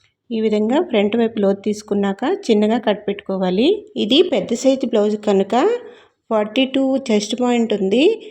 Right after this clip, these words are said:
ఈ విధంగా అయితే నేను వన్ మీటర్ క్లాత్ అయితే తీసుకున్నానండి.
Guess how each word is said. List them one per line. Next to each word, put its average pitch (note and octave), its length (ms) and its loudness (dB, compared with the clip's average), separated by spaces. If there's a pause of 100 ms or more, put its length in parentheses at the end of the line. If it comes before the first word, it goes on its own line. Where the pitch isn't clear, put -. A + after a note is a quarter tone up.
(240)
ఈ A#3+ 140 -2
విధంగా A#3 380 4
అయితే A3 260 4
నేను C4 240 4
వన్ G3+ 220 2
మీటర్ A3 280 -2
క్లాత్ G3+ 320 2
అయితే G#3 240 -2
తీసుకున్నానండి. F#3+ 880 0